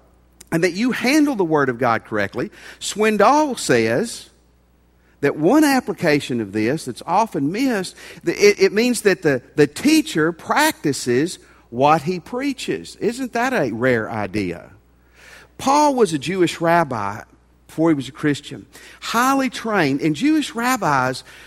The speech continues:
believed this, that knowledge without practical application was, was useless. You know what? Bingo. Right on target. Paul was,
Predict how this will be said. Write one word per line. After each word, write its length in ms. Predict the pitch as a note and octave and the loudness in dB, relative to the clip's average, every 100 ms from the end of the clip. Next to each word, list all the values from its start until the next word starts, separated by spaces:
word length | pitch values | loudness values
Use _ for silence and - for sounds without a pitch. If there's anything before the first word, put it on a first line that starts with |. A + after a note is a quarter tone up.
| - C3 | -10 0
believed 480 | E3+ F#3 A#3 G3+ | 4 6 4 2
this, 400 | F3+ C#3 B2 C3 - | 2 4 2 -4 -4
that 240 | D3 D3 | -2 0
knowledge 760 | D3 D3+ G#3+ C#4 D4 C#4+ C4+ G3 | 2 2 4 4 4 0 -2 -4
without 400 | F#3 E3 C3+ - | 0 0 0 -2
practical 580 | G#3+ A3 - - G3 | -4 -4 -4 -6 -4
application 840 | F3 F3 E3+ D3 F3 D3+ B2+ A#2 G#2+ - _ - | -2 -2 -4 -6 -2 -2 -2 -8 -10 -12 _ -8
was, 300 | B2 - B2+ | -8 -8 -8
was 240 | B2+ - | -6 -2
useless. 560 | C#3 A#2 - D2 - - _ _ _ - | -2 -2 -10 -18 -20 -20 _ _ _ -2
You 100 | E3+ | 2
know 180 | F#3+ F#3 | 4 2
what? 360 | F#3+ G3 G3 - _ _ B2 A#2 A2 | 2 0 -2 -8 _ _ -16 -6 4
Bingo. 840 | E3+ F3 D#3 C3 A2 F#2 F2 - _ _ - | 6 6 4 2 0 -2 -8 -16 _ _ -4
Right 320 | A#2 C#3+ C#3+ | 2 2 2
on 220 | C#3+ C#3 | 0 -2
target. 520 | - C#3+ A#2+ G#2 G2+ - _ - - - _ _ _ | -2 0 0 -2 -10 -20 _ -20 -20 -20 _ _ _
Paul 380 | - A3+ B3+ B3+ | 2 6 6 6
was, 240 | G#3+ D#3 | 2 0